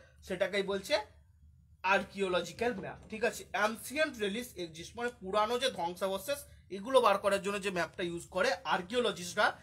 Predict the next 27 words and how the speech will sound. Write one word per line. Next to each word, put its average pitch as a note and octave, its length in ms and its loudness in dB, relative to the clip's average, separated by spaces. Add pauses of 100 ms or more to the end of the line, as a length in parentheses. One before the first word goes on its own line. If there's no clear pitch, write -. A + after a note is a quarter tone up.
(180)
মানে E3 200 -8
পুরাতত্ত্ববিদরা, F#3+ 840 -2
সেটাই F3 300 -4
হচ্ছে E3 200 0 (560)
আর্কিওলজিক্যাল E3 720 -4
ম্যাপ। A#2+ 140 -10 (140)
তো E3+ 60 -10 (380)
এইটা C4 220 4
হচ্ছে D4+ 160 6 (100)
সাত G3 180 4 (100)
রকমের B3 300 2 (100)
ম্যাপ G3 180 2 (500)
generally A3 440 4 (220)
uses F3 320 -8
of F#3+ 140 -6
surveying D3 400 -8
এ - 100 -8
করা D3 200 -4
হয়। B2+ 140 -12 (340)
তো - 40 -20 (240)
এতটা C4+ 300 2
অবধি C#4 180 -2 (100)
তোমাদের G#3 300 -4
কাছে G3 240 -8
ক্লিয়ার D#3+ 340 -8
কিনা F3 160 -14 (100)
বলবে, A#2 240 -16